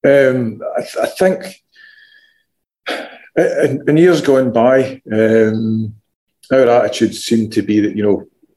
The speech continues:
I wouldn't call it dignified silence. I don't think that's the right phrase, but we, we seem to do all our talking in a certain manner, shall we say. You know, we, we, we,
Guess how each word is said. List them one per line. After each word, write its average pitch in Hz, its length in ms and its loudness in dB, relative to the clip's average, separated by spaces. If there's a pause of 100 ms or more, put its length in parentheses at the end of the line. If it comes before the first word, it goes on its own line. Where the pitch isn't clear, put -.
(1400)
I 113 40 2
wouldn't 139 220 0
call 107 200 2
it - 100 -2
dignified 92 520 -2
silence. 107 320 0
I 104 60 2
don't 117 100 2
think 107 80 -2
that's 98 180 0
the 85 80 -2
right 87 200 0
phrase, 104 260 0
but 110 160 -2
we, 117 140 -8
we 131 140 2
seem 123 300 0
to 107 100 -2
do 101 400 0 (520)
all 110 260 4
our 104 140 2
talking 98 580 -2 (1700)
in 101 360 0
a - 100 -2
certain 101 360 0
manner, 82 360 -6
shall 92 180 0
we 87 80 -2
say. 71 260 -8 (460)
You 92 60 -8
know, 85 120 -4
we, 92 160 2
we, 98 140 0
we, 98 280 0